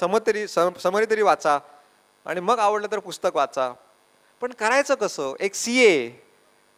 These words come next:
ज्याला आयटीचा गंध नाही, ज्याला website बनवता येत नाही, mobile ॲप बनवता येत नाही. मला जावाचा फुल form पण माहिती नव्हता. नंतर कळलं की जावाचा कुठला फुल form नाहीये,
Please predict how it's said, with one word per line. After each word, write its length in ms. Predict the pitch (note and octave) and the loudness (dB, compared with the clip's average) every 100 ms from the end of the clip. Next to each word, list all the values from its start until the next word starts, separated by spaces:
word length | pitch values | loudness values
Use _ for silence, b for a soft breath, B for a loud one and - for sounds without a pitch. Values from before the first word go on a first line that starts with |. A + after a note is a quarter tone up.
| _ _ _ | _ _ _
ज्याला 160 | D#3 F#3 | 2 4
आयटीचा 420 | E3 E3 A#3 A3 G3 | 6 4 2 2 4
गंध 200 | E3 E3+ | 4 4
नाही, 540 | E3 D3+ C#3+ C3+ C3 | 2 0 -2 -8 -8
ज्याला 200 | C3+ D3 | -2 2
website 440 | D3 C#3+ - G#3+ F#3+ | 4 2 2 0 2
बनवता 340 | F3+ E3 E3+ | 0 0 2
येत 120 | D3 C#3 | 0 -2
नाही, 180 | C#3 C#3 | -6 -4
mobile 340 | C#3 C#3+ E3 | -2 2 2
ॲप 240 | E3 D3+ G#3 | 4 2 2
बनवता 420 | F#3 D#3+ D3 C#3+ | 0 -4 0 0
येत 80 | B2+ - | 0 -4
नाही. 240 | B2+ B2 - _ _ _ - | -10 -10 -16 _ _ _ 0
मला 160 | D3 | 2
जावाचा 380 | E3+ D3+ F3 G3+ | 4 6 6 4
फुल 140 | G3+ F#3 | -2 0
form 200 | G3+ G#3 | -2 0
पण 100 | G#3+ | -2
माहिती 220 | D3+ D3+ | -2 -2
नव्हता. 240 | C#3 A2+ F#2+ _ _ _ _ _ - | -4 -4 -8 _ _ _ _ _ -10
नंतर 260 | D3 F3 F#3+ | -2 0 2
कळलं 220 | G3 F#3 | 2 0
की 100 | F#3+ | 2
जावाचा 320 | E3+ F3 F#3 | 4 4 2
कुठला 220 | F3+ F#3 | -4 -2
फुल 160 | F3+ D#3+ | -2 0
form 220 | D#3+ D#3+ | 2 0
नाहीये, 340 | D#3 D3 C#3+ | -2 -6 -8